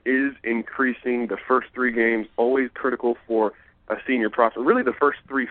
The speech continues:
films, not games, 'cause as you mentioned, it was a jamboree. Uh, but he did what he had to do game one. We'll see if he could do it going forward. I am hearing that the numbers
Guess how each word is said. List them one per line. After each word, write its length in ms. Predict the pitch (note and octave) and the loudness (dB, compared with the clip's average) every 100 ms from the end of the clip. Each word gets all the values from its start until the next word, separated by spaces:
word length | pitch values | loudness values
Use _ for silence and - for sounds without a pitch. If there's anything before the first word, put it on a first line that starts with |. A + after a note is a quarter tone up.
| - | -6
films, 400 | - C3+ F#2 F2+ - | 0 0 -2 -12 -4
not 300 | G#2+ A2+ A2 | -2 -2 0
games, 300 | A2 F#2+ G2 | 0 0 -8
'cause 140 | - G2+ | -10 -10
as 140 | G#2 | -10
you 80 | G2 | -8
mentioned, 380 | G2+ G2+ - G2 | -4 -4 -4 -2
it 80 | G2+ | -2
was 140 | F#2+ | -2
a 60 | F#2+ | -4
jamboree. 640 | G2+ G#2 F#2+ F#2+ G#2+ G#2+ - - _ - | 0 0 0 0 0 0 -4 -20 _ 0
Uh, 100 | G#2+ | 2
but 120 | G#3+ | 2
he 200 | - G3+ | 2 4
did 180 | E3 D3 | 6 6
what 140 | C#3+ | 2
he 80 | C3 | 2
had 160 | C3 A#2 | 0 0
to 40 | |
do 180 | A2+ A#2 | -2 -2
game 320 | A#2 A2+ A2+ | 0 0 4
one. 160 | A#2 A2 | 4 2
We'll 140 | A2+ - | -2 -2
see 120 | C3+ | -6
if 80 | B2 | -6
he 100 | B2 | -8
could 160 | A2+ | -4
do 200 | A2+ A#2 | 2 4
it 120 | G#2+ | 4
going 300 | - G#2+ G2 F#2+ | 0 -2 -4 -6
forward. 320 | - A2+ A2+ G#2+ | 2 4 4 2
I 140 | G#2+ | 2
am 160 | C3 B2 | 0 -2
hearing 340 | B2+ A#2 A#2 | -4 -2 -2
that 140 | G2 | -4
the 80 | G#2 | -4
numbers 520 | G#2+ A2+ C3 D3 D3 | -2 -2 -2 0 -4